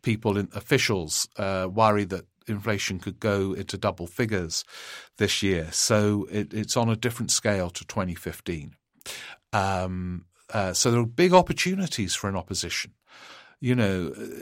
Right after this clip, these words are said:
in, in the late seventies, Margaret Thatcher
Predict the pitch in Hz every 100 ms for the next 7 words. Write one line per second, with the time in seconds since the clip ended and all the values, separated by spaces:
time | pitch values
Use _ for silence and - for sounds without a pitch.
0 | - 117 120 - 131 117 131 170 - -
1 | 139 131 113 110 98 95 98 - - -
2 | - 117 139 143 139 - - 117 - 127